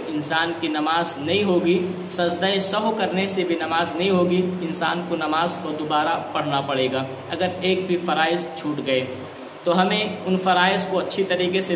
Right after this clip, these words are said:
دھیان کے اندر رکھنا ہے اور ان فرائض پر ہمیں عمل کرنا ہے۔ اگر وہ فرائض چھوٹ جاتے ہیں تو پھر انسان کی نماز نہیں ہوگی۔ تو میرے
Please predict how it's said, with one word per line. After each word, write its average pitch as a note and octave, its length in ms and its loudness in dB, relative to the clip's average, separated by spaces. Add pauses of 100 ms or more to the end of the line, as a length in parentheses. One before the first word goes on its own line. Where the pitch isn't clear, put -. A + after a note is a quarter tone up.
دھیان F3 280 2
کے F#3 80 0
اندر E3+ 280 2
رکھنا F3+ 380 2
ہے F3 60 2 (680)
اور D3 260 2 (120)
ان F3+ 220 2
فرائض F3+ 440 2
پر F3+ 100 0
ہمیں E3+ 240 0
عمل F#3 360 0
کرنا F#3 300 2
ہے۔ F#3 120 2 (100)
اگر F3 180 0
وہ F#3+ 240 4
فرائض F3+ 320 2 (140)
چھوٹ F#3+ 200 2
جاتے F#3 300 2
ہیں F#3+ 140 0
تو F3+ 120 -2
پھر F3 120 -2 (100)
انسان F3 480 -2
کی F3+ 80 -2
نماز D#3+ 460 -2
نہیں D3+ 200 2
ہوگی۔ C3+ 320 0 (1300)
تو D#3+ 60 -6
میرے E3+ 220 2